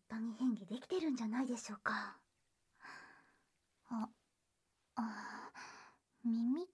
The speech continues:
と尻尾は、まだ隠せてないですけど、慣れたら隠せるようになりますよね。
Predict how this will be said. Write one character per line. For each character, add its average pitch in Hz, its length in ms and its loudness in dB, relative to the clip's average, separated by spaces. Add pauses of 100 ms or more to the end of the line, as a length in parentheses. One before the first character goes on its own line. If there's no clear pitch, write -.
と 220 120 -6
尻 - 300 -6 (240)
尾 226 120 0
は、 - 200 -2 (680)
ま 285 280 -4
だ 370 80 -8 (340)
隠 269 60 -10
せ 240 140 -16
て 196 160 -14
な 208 180 -12
い 208 40 -14
で 190 140 -14
す - 160 -20
け - 140 -18
ど、 220 120 -8 (2500)
慣 226 200 0
れ 302 120 2
た 226 100 -8
ら - 140 -12 (400)
隠 - 80 -18 (120)
せ - 120 -4
る 285 100 0
よ 214 160 4
う - 20 -20
に 190 80 -12
な - 100 -10
り 233 100 2
ま 269 100 4
す - 140 -6
よ 214 80 -4
ね。 - 240 -8